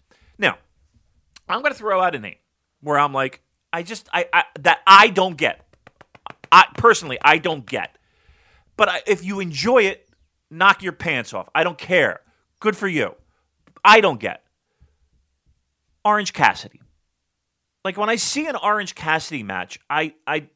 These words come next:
just, I, that's just not for me. And I have people coming up to me being like, "That was the greatest match ever." Why? "Oh, I really liked it. I thought it was funny," or, "I thought it was this." And I was like, "Okay, well, that doesn't make, make it a great match."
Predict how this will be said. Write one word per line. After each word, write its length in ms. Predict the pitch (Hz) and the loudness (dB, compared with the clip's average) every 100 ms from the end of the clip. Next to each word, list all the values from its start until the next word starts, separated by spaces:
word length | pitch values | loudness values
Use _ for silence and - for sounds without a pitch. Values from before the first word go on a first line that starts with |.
| - | -20
just, 320 | 151 160 - | -18 -16 -12
I, 100 | - | -10
that's 240 | 160 170 - | -8 -8 -8
just 200 | 175 - | -10 -4
not 180 | 160 - | -4 -4
for 120 | 131 | -8
me. 380 | 175 269 101 - _ _ _ _ _ _ _ | -4 -4 -6 -14 _ _ _ _ _ _ _
And 120 | 196 | -2
I 100 | 220 | 0
have 200 | 294 302 - | 0 -2 -4
people 340 | 262 240 214 | -10 -8 -12
coming 340 | - 226 208 | -8 -6 -6
up 80 | 208 | -8
to 80 | 202 | -10
me 100 | 196 - | -12 -12
being 180 | 202 190 | -14 -10
like, 340 | 190 175 - _ | -8 -8 -12 _
"That 300 | - 220 240 | -4 -2 -2
was 120 | 202 | -4
the 80 | 202 | -10
greatest 440 | 165 214 214 208 202 | -10 0 0 0 -2
match 240 | 202 196 - | -4 -2 -4
ever." 360 | 196 180 131 - _ _ | -4 -4 -8 -12 _ _
Why? 540 | _ 208 277 175 101 101 _ | _ 0 4 4 2 -6 _
"Oh, 120 | - | -8
I 160 | 208 190 | -2 -2
really 400 | 196 233 208 202 | -2 -6 -6 -4
liked 240 | 214 202 | -4 -2
it. 80 | 247 | -8
I 40 | |
thought 160 | - 208 | -6 -6
it 60 | |
was 140 | 196 185 | -6 -10
funny," 360 | - 214 202 | -6 -4 -4
or, 120 | 165 156 | -4 -6
"I 40 | |
thought 160 | 180 196 | -6 -6
it 40 | |
was 160 | 190 170 | -6 -4
this." 180 | 214 | -4
And 80 | 180 | -4
I 20 | |
was 60 | 180 | -12
like, 100 | 196 | -14
"Okay, 120 | 202 214 | -14 -12
well, 220 | 208 - - | -12 -16 -12
that 160 | 220 | -8
doesn't 220 | 269 262 | -8 -8
make, 260 | 214 202 160 | -10 -14 -14
make 260 | 196 202 202 | -10 -8 -8
it 60 | |
a 60 | 180 | -6
great 240 | 180 185 | -6 -8
match." 500 | 190 269 170 - - | -4 -2 -2 -6 -20